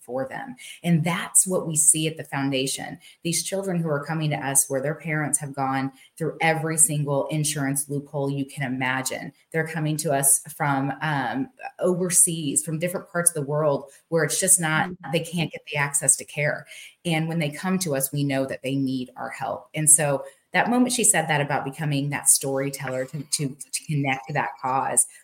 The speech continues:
Speaker 1: really hit home with me. And then it started to really make sense what I was doing and what I was made to do. And that was to be able to speak for these kids, for these families, and, and talk about this idea of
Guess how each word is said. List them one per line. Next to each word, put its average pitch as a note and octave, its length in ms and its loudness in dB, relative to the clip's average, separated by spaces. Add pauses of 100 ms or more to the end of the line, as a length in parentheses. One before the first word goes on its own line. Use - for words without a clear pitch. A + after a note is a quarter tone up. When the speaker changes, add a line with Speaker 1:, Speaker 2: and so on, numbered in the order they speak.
Speaker 1:
really E3 420 0
hit D3 220 -4
home C#3 240 -2
with C3 200 -8
me. C3 280 -8 (220)
And D3+ 200 4
then E3+ 280 6
it - 120 6
started D#3 340 2
to C#3+ 200 -6
really E3+ 320 0
make D3 240 -2
sense D3 540 4
what D3+ 120 -2
I C3+ 120 2
was C3+ 180 -4
doing C#3 400 -2
and C3+ 80 -2
what D3+ 140 -2
I C#3+ 40 0
was B2+ 220 0
made C#3 380 -2
to C3+ 80 -6
do. - 360 -8 (240)
And D#3 140 2
that D3 240 2
was C3 360 2
to E3 100 -4
be C#3+ 180 -2
able C3+ 240 -2
to B2+ 160 -8
speak C#3+ 400 0
for B2+ 100 -6
these B2+ 220 -4
kids, A#2+ 380 -4
for D3 120 -6
these C3+ 220 0
families, B2+ 560 -2 (300)
and, D3 200 0
and C#3+ 320 0
talk - 400 0
about B2+ 460 -4
this C#3+ 220 2 (480)
idea C3+ 640 -2
of B2 180 -6